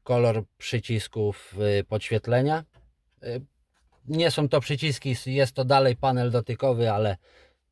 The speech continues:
no, uznajmy, że jest to, y, przycisk, y, przyciski podświetlenia. Możemy sobie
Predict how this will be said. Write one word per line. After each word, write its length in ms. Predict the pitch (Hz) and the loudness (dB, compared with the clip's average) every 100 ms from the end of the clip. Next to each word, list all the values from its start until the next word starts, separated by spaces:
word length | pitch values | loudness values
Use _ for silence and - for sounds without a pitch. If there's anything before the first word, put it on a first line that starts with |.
| _ | _
no, 200 | - 110 | -6 -2
uznajmy, 380 | 110 117 120 113 | 0 2 2 2
że 120 | 107 | 2
jest 200 | 107 101 | 2 2
to, 220 | - 104 - _ _ _ - | -2 -4 -4 _ _ _ -12
y, 360 | 82 87 87 117 | -10 -8 -10 -10
przycisk, 680 | - 107 - 98 - - | -4 -4 -4 -6 -6 -10
y, 200 | 101 92 92 | -6 -6 -6
przyciski 520 | - 104 104 - 98 | -6 -6 -6 -6 -8
podświetlenia. 640 | - 95 87 85 90 98 | -8 -8 -8 -4 -4 -2
Możemy 360 | 135 113 101 95 | 0 0 -2 -2
sobie 380 | 98 90 90 | -4 -4 -4